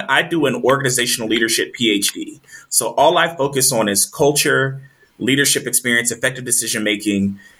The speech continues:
And you're running into a lot of spaces where it's like, "Oh, that's Stefan Fitzpatrick.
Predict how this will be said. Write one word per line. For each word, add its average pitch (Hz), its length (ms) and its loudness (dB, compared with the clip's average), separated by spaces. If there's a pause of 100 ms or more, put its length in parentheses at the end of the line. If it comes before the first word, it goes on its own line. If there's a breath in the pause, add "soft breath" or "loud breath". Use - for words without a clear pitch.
(140 loud breath)
And 117 240 0
you're 123 160 0
running 139 220 0
into 147 260 -2
a 117 60 2
lot 117 180 4
of 110 60 2
spaces 123 440 0
where 107 180 0
it's 104 180 0
like, 107 220 0
"Oh, 175 320 0 (160)
that's 156 220 0
Stefan 151 360 -2
Fitzpatrick. 170 560 -2